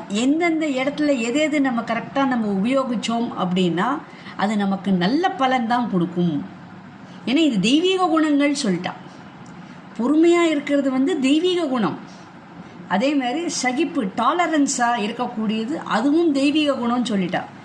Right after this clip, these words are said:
So, இது ரெண்டுமே நம்ம இந்த குணாதிசயங்கள் நம்மளை வந்து கரெக்டா கடை-, எந்தெந்த இடத்துல எப்போ எப்போ அதை யூஸ் பண்ணணும்னு தெரிஞ்சுது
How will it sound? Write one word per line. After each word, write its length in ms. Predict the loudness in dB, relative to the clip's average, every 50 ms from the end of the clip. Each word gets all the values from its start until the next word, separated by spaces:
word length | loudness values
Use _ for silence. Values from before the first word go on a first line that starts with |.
| -20 -20 -18 -14
So, 180 | -4 -2 0 0
இது 180 | 2 2 2
ரெண்டுமே 600 | 2 4 2 2 2 2 2 2 4 4 4 4
நம்ம 320 | 4 4 2 2 0 0 0
இந்த 180 | 0 0 0 0
குணாதிசயங்கள் 960 | 0 0 0 2 2 2 2 2 2 2 2 2 2 2 2 0 -2 0 0
நம்மளை 360 | 0 0 0 0 0 0 0
வந்து 280 | 0 -2 -4 -4 -4 -4
கரெக்டா 460 | -2 -2 -2 -4 -6 -4 -2 -2 -2 0 0
கடை-, 380 | 0 0 0 -2 -4 -4 -4 -2
எந்தெந்த 540 | -2 0 0 0 0 0 0 2 0 0
இடத்துல 580 | 0 0 -2 -2 -4 -4 -2 -2 -2 0 0 -2
எப்போ 300 | -2 -4 -2 0 0 0
எப்போ 260 | 0 0 0 -2 -2
அதை 240 | 0 0 0 0 0
யூஸ் 240 | 0 -2 -4 -4 -4
பண்ணணும்னு 520 | -4 -2 -2 -2 -2 -2 -2 0 -2 -2 -2
தெரிஞ்சுது 640 | -2 -2 -2 0 0 0 0 0 0 0 -2 -4